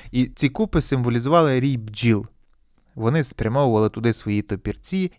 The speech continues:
і крутилися навколо, щоб в газдівстві велися бджоли, при цьому співаючи: «Ми тут пили, ми тут їли, аби вам се бджоли роїли». Ну, ви розумієте, що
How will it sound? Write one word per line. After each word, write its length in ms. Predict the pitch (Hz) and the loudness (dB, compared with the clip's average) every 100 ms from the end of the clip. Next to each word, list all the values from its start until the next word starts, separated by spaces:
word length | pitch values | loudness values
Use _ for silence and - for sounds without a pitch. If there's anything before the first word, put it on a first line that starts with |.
| - | 0
і 160 | 131 | 0
крутилися 720 | 123 - 110 - 160 147 - 117 | 0 -6 -6 0 2 2 0 -2
навколо, 560 | 107 - 170 170 143 - - - | -2 0 2 2 0 -6 -20 -12
щоб 220 | - 117 | -4 0
в 220 | 110 107 | 0 0
газдівстві 540 | 117 101 110 165 - 120 | 0 0 0 0 0 -2
велися 420 | 113 123 113 113 | 0 0 0 -4
бджоли, 520 | 107 107 104 92 - - - - - 110 | -4 -2 -2 -2 -10 -16 -20 -20 -8 -2
при 100 | 110 | 2
цьому 280 | 160 156 | 2 2
співаючи: 680 | 135 - 135 107 98 - - - - - - | -2 -2 2 2 2 -4 -10 -12 -20 -18 -2
«Ми 180 | 147 | 0
тут 180 | 139 110 | 2 2
пили, 400 | - 175 185 165 - - - | 2 4 6 4 0 -12 -2
ми 140 | 143 | 0
тут 260 | 123 - 123 | 0 -6 -2
їли, 320 | 175 170 143 - | 0 0 -2 -6
аби 200 | - 113 | -4 0
вам 180 | 117 156 | 2 0
се 160 | - 127 | 0 -4
бджоли 480 | 110 107 135 123 101 | -4 0 2 4 0
роїли». 440 | 98 92 92 95 - _ _ _ _ _ _ | -4 -8 -10 -12 -20 _ _ _ _ _ _
Ну, 100 | 196 - | -12 -4
ви 140 | 139 | 2
розумієте, 580 | 180 131 120 104 92 - | 2 2 0 -4 -6 -12
що 160 | - | -10